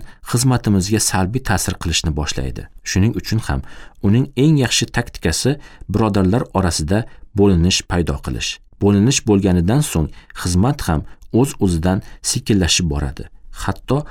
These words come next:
umuman to'xtab qolishi ham mumkin. Azizlar, shayton doimo yovuzlik urug'ini sochishga va vaqti kelib shu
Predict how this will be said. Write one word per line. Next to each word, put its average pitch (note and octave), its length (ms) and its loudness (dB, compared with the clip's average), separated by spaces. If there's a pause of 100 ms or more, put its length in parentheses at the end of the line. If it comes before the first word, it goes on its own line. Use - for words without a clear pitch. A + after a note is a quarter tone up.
(300)
umuman A2 440 4
to'xtab - 400 -4
qolishi D2+ 340 -2
ham G#2 220 0
mumkin. C2 280 -6 (340)
Azizlar, F#2+ 500 -2 (360)
shayton A#2 360 2 (160)
doimo A#2+ 360 4 (400)
yovuzlik G#2+ 460 2 (120)
urug'ini F#2 420 2
sochishga - 480 -2 (380)
va G2+ 100 2 (320)
vaqti G2 300 0 (100)
kelib G#2 240 4 (240)
shu - 180 -2